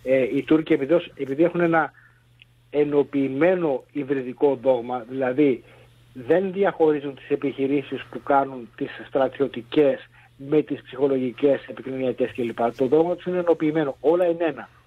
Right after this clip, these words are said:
Ό,τι κάνουν στο ένα πεδίο έχει σχέση με το άλλο. Δεν λένε, "Α, εδώ θα κάνουμε ψυχολογικές επιχειρήσεις, εδώ θα κάνουμε στρατιωτική επιχείρηση". Όλα τα έχουν ένα. Και εκεί έχουν διδαχθεί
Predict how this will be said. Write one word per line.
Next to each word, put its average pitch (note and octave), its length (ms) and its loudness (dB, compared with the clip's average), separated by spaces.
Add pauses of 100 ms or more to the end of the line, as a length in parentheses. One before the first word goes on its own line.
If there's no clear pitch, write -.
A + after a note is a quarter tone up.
Ό,τι D#3+ 520 0 (300)
κάνουν E3+ 420 0
στο D#3 100 -4
ένα D#3 180 -4
πεδίο D3 480 -4
έχει E3+ 220 -6
σχέση F3 260 -4
με E3 120 0
το D#3+ 160 4
άλλο. B2+ 300 -2 (340)
Δεν D#3+ 120 0
λένε, D#3+ 340 2
"Α, D#3+ 300 0
εδώ D3 240 -2
θα C#3 140 -10
κάνουμε D3+ 240 -6
ψυχολογικές C#3+ 420 -4
επιχειρήσεις, C3+ 640 -6
εδώ C#3+ 240 0
θα C3 120 -2
κάνουμε C#3+ 320 2
στρατιωτική C3 560 -2
επιχείρηση". A#2+ 520 -4 (320)
Όλα F#3 420 4 (360)
τα F#3+ 80 0
έχουν F3 220 -2
ένα. C#3 180 -2
Και A#2+ 120 -14
εκεί B2 140 -4
έχουν E3 140 2
διδαχθεί E3 540 0